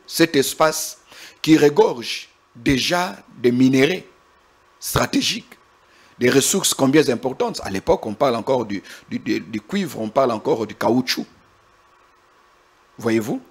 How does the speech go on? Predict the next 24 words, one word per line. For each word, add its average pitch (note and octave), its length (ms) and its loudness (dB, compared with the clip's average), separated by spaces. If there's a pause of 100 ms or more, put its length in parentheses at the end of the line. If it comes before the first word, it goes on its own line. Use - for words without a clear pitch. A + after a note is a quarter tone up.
(460)
Et B2 120 -2
c'est A2+ 400 0 (440)
quand G3+ 260 2
on D#3+ 140 2
a E3+ 120 4
la C#3+ 160 4
révolution C3+ 640 0
industrielle, A#2+ 640 -2 (640)
ce - 140 0
Congo C#3+ 460 2
est F#3 100 4
perçu C#3 420 -2
comme D3+ 260 0
étant D#3 340 -2
un C#3 100 4
réservoir. G#2 640 -4
Donc, G#3+ 320 2 (1120)
si - 180 -2
la G#3 140 6
France - 320 -2
ne C3 60 -6
doit A#2+ 160 0
pas C3 100 -2
l'avoir, G#2 420 -4